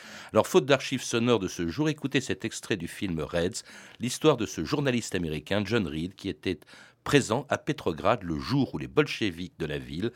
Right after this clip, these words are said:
recevaient l'ordre de s'emparer de tous les points stratégiques de Petrograd.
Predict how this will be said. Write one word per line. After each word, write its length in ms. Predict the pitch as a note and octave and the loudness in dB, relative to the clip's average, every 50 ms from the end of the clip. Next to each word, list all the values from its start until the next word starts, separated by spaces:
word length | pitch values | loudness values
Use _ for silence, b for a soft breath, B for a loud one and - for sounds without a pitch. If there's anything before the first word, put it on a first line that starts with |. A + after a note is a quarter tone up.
| B B B B B B | B B B B B B
recevaient 400 | _ - G#2+ - - A2 G2+ G2 | _ -2 0 2 2 2 2 4
l'ordre 240 | G#2 A2+ G#2 E2 E2 | 4 4 4 4 2
de 40 | D#2+ | -2
s'emparer 460 | - - A#2 - - G2 F#2 A2 F#2+ | -2 -2 -2 0 0 0 0 0 -2
de 80 | - | -4
tous 220 | - - - D#3+ C#3+ | -6 -6 -4 0 0
les 100 | A2+ G2+ | 0 0
points 260 | - - G2 G2+ - - | 0 -2 -2 -2 -4 -6
stratégiques 640 | - - - G2 E2+ - D2+ C2+ C#2+ F2+ G#2 - b b b b b b - | -10 -6 -4 -4 -4 -4 -6 -8 -8 -10 -10 -12 b b b b b b -6
de 80 | - G#2 | -4 -2
Petrograd. 480 | - F2+ - - - - - - - | -2 -4 -6 -8 -12 -16 -16 -20 -20